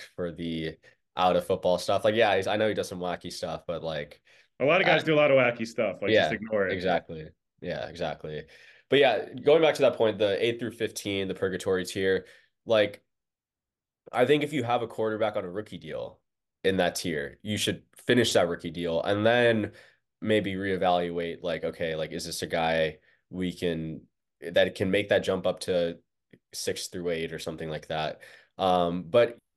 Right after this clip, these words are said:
Speaker 1: if you have a, you know, a guy that you're paying at least, like, thirty-five, now probably forty million to, uh, after accounting for inflation, then yeah, you should probably not, you don't have to invest a first round pick, but, like, you should take a shot on a high upside quarterback. Like, you should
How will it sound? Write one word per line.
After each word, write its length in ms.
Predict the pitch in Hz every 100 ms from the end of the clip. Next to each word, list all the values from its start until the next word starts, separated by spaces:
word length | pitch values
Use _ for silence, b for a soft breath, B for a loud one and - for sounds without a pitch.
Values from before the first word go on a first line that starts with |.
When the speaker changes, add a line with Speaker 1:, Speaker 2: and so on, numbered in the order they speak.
| _ _
Speaker 1:
if 180 | 117 117
you 100 | 117
have 240 | 117 127 120
a, 240 | 107 95
you 60 | 95
know, 120 | 87
a 80 | 90
guy 220 | 92 92
that 200 | 90 90
you're 120 | 95
paying 420 | - 98 92 87 - -
at 180 | 90 87
least, 300 | 95 98 92
like, 160 | 87
thirty-five, 640 | 92 87 85 - 85 80 85
now 180 | 85
probably 360 | 82 - 85 78
forty 320 | - 82 80
million 320 | 82 85 85
to, 220 | 82 92 82
uh, 40 | -
after 240 | 87 82 85
accounting 280 | 85 82 80
for 100 | 82
inflation, 680 | 80 85 87 - 101 101 104 B B B B
then 180 | 117 120
yeah, 240 | 135 120
you 140 | 104 107
should 160 | 117
probably 560 | - 117 123 120 120 117 - 110
not, 300 | 120 143 139
you 40 |
don't 160 | 175 151
have 200 | 123 123
to 80 | 123
invest 260 | 104 -
a 40 | 90
first 280 | 95 95
round 220 | 113 117 117
pick, 200 | 127 127
but, 140 | 107
like, 220 | 104 101 B B
you 100 | 123
should 160 | 135 135
take 200 | 139 127
a 60 |
shot 400 | 110 101 90 82
on 100 | 90
a 40 | 85
high 220 | 92 87
upside 380 | 82 90 82 -
quarterback. 420 | 82 78 78 78
Like, 140 | 85
you 80 | 92
should 240 | 104 82